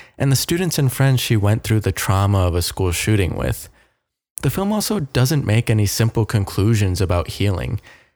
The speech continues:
and instead acknowledges that healing isn't linear and is never really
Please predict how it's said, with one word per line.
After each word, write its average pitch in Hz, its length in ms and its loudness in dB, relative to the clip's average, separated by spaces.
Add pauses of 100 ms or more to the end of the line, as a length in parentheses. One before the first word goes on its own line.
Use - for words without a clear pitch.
and 117 140 0
instead 123 360 0
acknowledges 113 640 2
that 92 280 0 (240)
healing 160 400 -2
isn't 165 320 0
linear 107 460 2 (380)
and 104 160 2
is 113 200 0 (120)
never 123 440 2
really 117 420 2